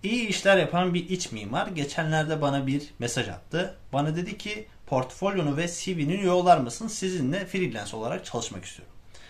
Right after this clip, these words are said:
C V'mi ve portfolyomu yolladım. Birkaç gün sonra bana yine mesaj attı ve bir render attı. Dedi ki, "Bu kalitede bir render alabilir misin? Ben sana zaten en iyi renderlarımı, en iyi üç boyutlarımı gönderdim.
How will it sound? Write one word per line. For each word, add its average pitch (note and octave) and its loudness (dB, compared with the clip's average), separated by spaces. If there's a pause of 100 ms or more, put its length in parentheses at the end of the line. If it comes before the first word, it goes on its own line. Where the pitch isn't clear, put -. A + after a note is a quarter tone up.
(100)
C E3+ 2
V'mi G3 0
ve E3+ 4
portfolyomu D3+ 0
yolladım. D#3 0 (1000)
Birkaç F#3 4
gün D#3+ 4
sonra D#3 2
bana D#3 8
yine E3 4
mesaj B2+ 2
attı F3+ 2 (460)
ve E3+ 4
bir D#3+ 6
render D3+ 2
attı. G3 2
Dedi G3 2
ki, F3 0
"Bu F3+ 0
kalitede G#3+ 0
bir G3 -4
render G3 0
alabilir G#3 0
misin? A#2+ -4 (320)
Ben B2+ 2
sana F#3 0
zaten E3+ 4 (340)
en F#3+ 2
iyi G3+ 2
renderlarımı, G#2 0 (460)
en F#3 4
iyi C#3+ 2 (120)
üç E3+ 0
boyutlarımı B2+ -2
gönderdim. A3 2